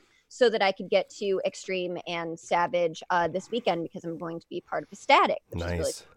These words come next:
Speaker 1: It'll be my first static. Um, and so I did the first quest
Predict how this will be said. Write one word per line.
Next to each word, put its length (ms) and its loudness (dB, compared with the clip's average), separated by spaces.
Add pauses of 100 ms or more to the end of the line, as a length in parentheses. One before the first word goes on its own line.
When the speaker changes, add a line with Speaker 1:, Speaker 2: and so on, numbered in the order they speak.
Speaker 1:
It'll 140 -10
be 100 -10
my 120 -8
first 220 -10
static. 340 -4 (540)
Um, 400 8 (480)
and 160 6
so 500 8
I 560 8 (100)
did 240 8
the 80 0
first 600 0
quest 500 -2